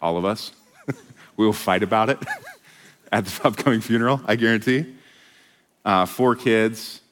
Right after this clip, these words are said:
uh, who all know and love the Lord and, um,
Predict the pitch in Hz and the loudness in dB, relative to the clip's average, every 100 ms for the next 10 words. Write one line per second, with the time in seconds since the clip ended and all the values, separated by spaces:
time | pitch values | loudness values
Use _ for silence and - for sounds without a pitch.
0 | _ _ _ _ _ - 85 87 98 92 | _ _ _ _ _ -4 -2 0 2 2
1 | 95 95 98 98 92 90 92 90 87 87 | 2 2 0 0 2 2 2 0 -2 0
2 | 90 90 85 - 85 80 78 80 - - | 0 -2 -4 -12 -8 -6 -8 -12 -12 -10
3 | 76 78 78 | -10 -12 -14